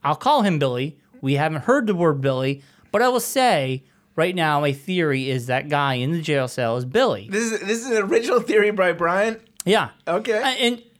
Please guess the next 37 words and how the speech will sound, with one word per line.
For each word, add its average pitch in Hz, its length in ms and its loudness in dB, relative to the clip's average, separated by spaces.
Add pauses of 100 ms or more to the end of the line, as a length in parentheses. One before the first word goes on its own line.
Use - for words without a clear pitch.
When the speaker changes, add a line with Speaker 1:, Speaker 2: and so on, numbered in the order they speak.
(200)
Speaker 1:
and 233 380 0 (920)
this 240 240 0
is 247 200 -10
two, - 240 -2
there's 226 220 -2 (140)
two 320 180 -2
correlations 320 680 2
in 175 80 0
this 143 220 -2
one. 139 220 0
And 220 140 0
if 233 140 0
we 277 120 2
go 254 220 2
back, 254 320 -4
there's 233 220 0
more. 214 600 2 (520)
Um, 185 420 2 (560)
he 240 180 0
had 247 160 2
the 233 140 -8 (360)
stuff - 360 -4
coming 240 220 0
out 190 80 2
of 165 60 0
his 147 140 -2
mouth. 113 440 -2
Speaker 2:
Yes. 147 400 -4 (180)
Speaker 1:
And 180 420 -2
he's 190 460 -6
sitting 208 260 -4
there, 180 260 0
and 170 120 -2
I'm 175 120 -2
like, 165 440 -4 (180)
"That's 170 180 -10
weird." 135 420 -4